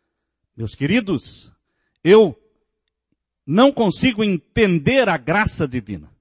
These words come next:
porque isso é graça. Graça eterna. Graça incompreensível. Porque ele apaga os nossos pecados. Não nos lança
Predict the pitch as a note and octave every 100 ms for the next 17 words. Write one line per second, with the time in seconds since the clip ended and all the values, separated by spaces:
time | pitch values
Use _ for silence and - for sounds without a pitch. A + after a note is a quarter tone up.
0 | _ - D3+ - D4 - F#3+ C#3+ C#3 -
1 | - D#2+ _ _ _ _ _ _ C3+ G3
2 | B3+ - F#3+ - F#3 C#3 F#2+ D#2+ _ _
3 | _ _ _ _ C#3+ G#3+ C4+ - C#4 C4
4 | B3+ A3 G3+ - F3+ F#2 F2 - _ _
5 | _ _ _ _ _ _ _ _ _ _
6 | _ _ _ C3+ B2 D#3 D#3 C3+ - F#3+
7 | G#3 D3+ A#2 C3 - - A#2 - E2+ D2+
8 | - - _ _ _ _ _ - F3+ C#4
9 | A#3 D3+ C3 A#3 B3+ - G#3